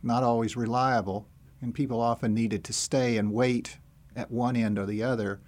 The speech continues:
of those routes to catch the connection. As early as eighteen eighty, there were two guest houses that were established in Rockledge that later grew within a few years to become real hotels.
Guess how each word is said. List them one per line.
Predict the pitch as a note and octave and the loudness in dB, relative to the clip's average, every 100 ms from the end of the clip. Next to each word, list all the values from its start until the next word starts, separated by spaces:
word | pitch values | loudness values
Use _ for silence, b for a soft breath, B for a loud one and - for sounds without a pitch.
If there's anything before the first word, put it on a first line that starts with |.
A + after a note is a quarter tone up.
| B B B B | B B B B
of | A2 A2 | -4 0
those | G#2 G#2+ | 0 0
routes | C3 A#2+ F#2 - | 2 2 0 -6
to | - | -8
catch | - G#2 - - | -6 -6 -6 -8
the | |
connection. | - A2+ A2 - - - F#2+ - _ _ _ | -6 -4 -4 -4 -8 -8 -10 -16 _ _ _
As | C#3 C#3 | -4 2
early | D3 D3+ | 4 6
as | B2 | 6
eighteen | C3 C#3+ D3 C3 | 4 2 0 0
eighty, | A#2+ A#2+ C3 D#3+ - | 2 2 2 -2 -4
there | A2+ | -2
were | G#2 | -2
two | G#2 D3 A#2 | -2 -2 0
guest | A#2+ A#2 - - | 0 0 -4 -4
houses | G2+ G2 - A2 - - | -2 -2 -6 -10 -12 -6
that | A#2+ B2+ | -6 -2
were | G#2 | -2
established | F#2 - C3+ C#3 C#3+ C3 D3+ | -2 0 2 2 0 -4 -2
in | C3+ | -2
Rockledge | B2 G#2+ G#2 A2 G2 G2 - - - | 0 0 -2 -4 -2 -2 -6 -12 -10
that | C3 B2+ | -8 -4
later | B2 A#2 A#2+ | -2 0 0
grew | G#2+ A#2+ A#2 | 0 0 0
within | A2 B2 A2 | -2 -2 -4
a | G2+ | -2
few | - C3+ | 0 0
years | A#2+ G2+ G2+ G2 - - - | 2 0 0 -2 -6 -14 -12
to | - | -8
become | A2 - A2 G2 G2 - - - | -6 -4 -4 -2 -4 -8 -20 -16
real | - A#2+ A#2+ A#2 A#2+ - - | -6 0 2 2 -2 -10 -8
hotels. | G#2 - B2 G2+ - - | -8 -4 -4 -4 -8 -14